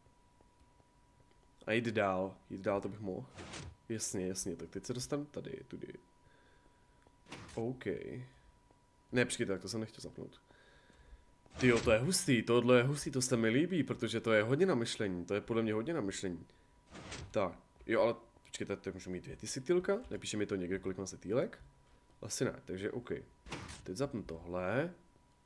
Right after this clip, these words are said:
Tak asi jsme to udělali, tak můžeme jít dál, podle mě teda máme ještě jedno. Jo, teď mám ještě jednu, jo, tak fajn. Jo, to jsme možná ale museli udělat, já myslím, jako, že mám jednu navíc a ono možná,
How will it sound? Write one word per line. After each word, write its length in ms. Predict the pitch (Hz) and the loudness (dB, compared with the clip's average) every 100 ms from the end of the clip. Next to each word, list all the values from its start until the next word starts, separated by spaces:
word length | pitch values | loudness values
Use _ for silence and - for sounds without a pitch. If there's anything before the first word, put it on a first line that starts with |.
| _ _ _ - - _ _ _ _ _ _ _ _ _ | _ _ _ -20 -20 _ _ _ _ _ _ _ _ _
Tak 140 | - - | -20 -16
asi 180 | 120 - | -10 -6
jsme 140 | 117 113 | -4 -2
to 100 | 151 | 0
udělali, 440 | 170 196 110 113 - _ | 4 6 4 2 -4 _
tak 200 | - - | -18 -6
můžeme 280 | 117 127 151 | -4 0 2
jít 40 | |
dál, 240 | 135 95 95 | 2 2 -2
podle 240 | 98 113 | -4 -2
mě 100 | 120 | 0
teda 140 | 127 | 2
máme 220 | 127 123 123 | 4 4 2
ještě 240 | - 147 | -2 0
jedno. 340 | 139 104 95 - _ - - - _ _ - - - | 0 0 -6 -10 _ -20 -20 -20 _ _ -16 -14 -4
Jo, 260 | 117 113 92 | 2 4 2
teď 140 | 117 | 2
mám 160 | 131 143 | 6 6
ještě 240 | 156 - | 4 4
jednu, 160 | 180 135 | 6 8
jo, 140 | 147 | 8
tak 180 | 180 185 | 6 2
fajn. 260 | - 165 180 - - - _ _ _ _ _ _ _ | 4 2 2 -6 -20 -20 _ _ _ _ _ _ _
Jo, 80 | 123 | 2
to 100 | 120 | 2
jsme 120 | 131 | 4
možná 260 | 127 127 127 | 4 8 8
ale 140 | 127 | 8
museli 300 | 127 127 214 | 6 6 4
udělat, 340 | 123 120 107 113 | 4 6 6 6
já 100 | 113 | 2
myslím, 180 | 127 | 2
jako, 100 | 123 | 2
že 100 | 123 | 4
mám 140 | 123 120 | 4 4
jednu 160 | 120 | 6
navíc 400 | 127 113 110 113 | 6 6 2 -4
a 40 | - | -4
ono 220 | 113 117 | 0 2
možná, 600 | 113 110 123 120 120 | 0 2 2 4 2